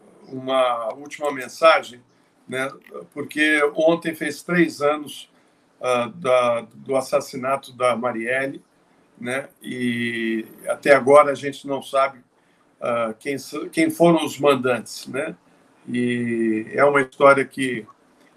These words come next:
ainda nos assombra, porque, ah, os criminosos, um deles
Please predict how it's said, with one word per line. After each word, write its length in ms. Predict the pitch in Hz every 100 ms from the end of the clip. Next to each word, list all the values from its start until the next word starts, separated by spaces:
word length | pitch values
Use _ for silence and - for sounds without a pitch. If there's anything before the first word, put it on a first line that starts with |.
| _ -
ainda 720 | 117 135 139 135 127 113 107 -
nos 240 | 131 123
assombra, 800 | 139 123 - 143 160 165 165 170 _ _ _
porque, 640 | 131 113 - 135 139 131 123 _ _ _ _ _ -
ah, 420 | 113 110 107 107
os 140 | - -
criminosos, 840 | - 147 139 131 135 139 120 117
um 140 | 131 131
deles 440 | 120 135 - -